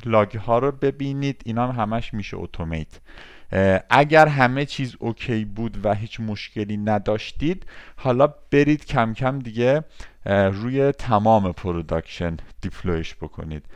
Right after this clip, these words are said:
اینطوری می‌شه که این فراینده که از اون لحظه که سورس کد تولید می‌شه تا اون لحظه‌ای که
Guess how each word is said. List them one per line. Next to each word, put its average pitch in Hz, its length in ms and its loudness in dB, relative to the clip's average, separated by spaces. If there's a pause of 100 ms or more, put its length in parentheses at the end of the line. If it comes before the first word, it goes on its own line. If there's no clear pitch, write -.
(340)
اینطوری 170 540 0
می‌شه 202 320 -2
که - 140 -4
این 180 260 -2
فراینده 131 1400 4 (380)
که 107 340 2 (500)
از 113 200 2
اون 135 120 -4
لحظه 113 320 4
که 123 100 -8
سورس - 380 -8
کد 107 220 -6
تولید 82 320 -6
می‌شه 82 240 -12
تا 107 160 -6
اون 110 120 -2
لحظه‌ای 98 380 -2
که 87 200 -8